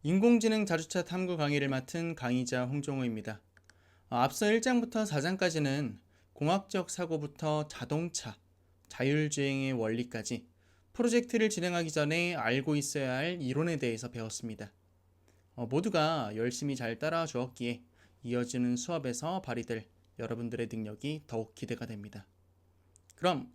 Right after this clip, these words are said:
이번 시간에 다룰 오 장부터는 본격적인 자주차 탐구 프로젝트에 대해 알아보겠습니다. 다들 파이팅하면서 오늘도 재미있고 활기차게 강의 시작해봅시다. 오늘 배울 내용은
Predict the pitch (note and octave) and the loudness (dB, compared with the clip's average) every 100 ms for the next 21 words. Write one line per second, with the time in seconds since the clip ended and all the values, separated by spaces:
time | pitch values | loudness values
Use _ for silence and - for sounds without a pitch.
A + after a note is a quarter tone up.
0 | - B2+ F3 G3+ - G3 F#3+ C#3+ C#3+ D#3+ | -6 -2 0 0 0 0 0 0 0 0
1 | D#3 A#2+ B2 F#3+ G3 D3+ A2+ A2+ - - | 0 -4 0 0 0 -4 -4 -4 -4 -8
2 | _ _ _ _ - B2+ C3 D#3 D3+ C#3+ | _ _ _ _ -6 -4 -2 -4 -4 -4
3 | C#3 C#3+ C#3+ - B2 C#3 - E3 - D#3 | -2 -2 -4 -8 -8 -10 -8 -10 -6 -6
4 | D3+ F3+ F#3+ A3 G#3+ F#3+ - C#3+ B2 A#2 | -2 -4 -2 -2 0 -2 -2 -4 -2 -2
5 | B2 C3+ G#2+ A2 A2 G#2+ - A2 G#2 G2+ | -2 -2 -4 -6 -6 -8 -8 -10 -12 -18
6 | _ _ _ _ _ _ _ _ C3 C#3+ | _ _ _ _ _ _ _ _ -2 0
7 | E3+ F#3 A3+ A3 G3+ G3 F#3+ G3+ D#3 - | 2 2 0 2 2 2 2 -2 -4 -14
8 | - _ C#3 D3 D3 D3 B2 B2+ B2+ - | -20 _ -2 0 0 0 0 0 -2 -4
9 | B2 D3+ D#3 D3+ C3+ C3 E3+ F3 - A2+ | -2 -2 -2 -2 -6 -4 -4 -6 -8 -8
10 | A2+ A2 - B2+ B2+ A#2+ - - G#2+ - | -6 -8 -6 -8 -6 -10 -10 -12 -14 -16
11 | _ _ _ _ _ _ _ - - - | _ _ _ _ _ _ _ -20 -20 -20
12 | _ _ _ _ _ - _ _ - _ | _ _ _ _ _ -20 _ _ -20 _
13 | D3+ F#3+ A#3+ A3 G3 F3+ F3 G#3 B2 | 2 4 8 6 6 4 4 2 -2